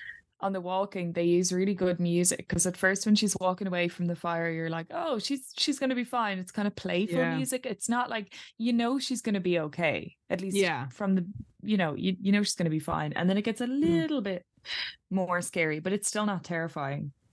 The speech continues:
Speaker 1: And then
Speaker 2: Yeah.
Speaker 1: she calls to his house.
Speaker 2: Yeah.
Speaker 1: The Brockhursts? The
Speaker 2: Oh, maybe.
Speaker 1: Brockhursts?
Speaker 2: <laughs>
Speaker 1: Yeah. <laughs>
Speaker 2: Something like that. Um,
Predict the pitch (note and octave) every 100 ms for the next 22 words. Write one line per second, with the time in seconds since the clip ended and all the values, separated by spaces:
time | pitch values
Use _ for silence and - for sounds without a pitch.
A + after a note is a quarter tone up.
0 | _ _ _ _ - G3 E3+ C#3+ D#3 C#3+
1 | _ - C#3+ - - D3+ - - - -
2 | _ _ _ _ _ _ _ _ _ E3
3 | D#3+ A2 D3 _ G3+ F#3+ G3 A#3+ - E4
4 | F#4 - - - - - _ _ _ _
5 | _ _ _ _ _ - _ - F3+ F#3+
6 | F3+ D#3+ D#3 D3+ - C#3+ - _ _ _
7 | _ _ _ - F#3+ F3 - - F#3+ E3
8 | D#3+ E3 - - - F4 - - _ -
9 | - - - C#4 E3 E3+ D3+ D3 C#3 -
10 | - _ _ _ - - - _ _ _
11 | _ _ _ E3+ E3 D#3+ D#3 D3+ D3 B2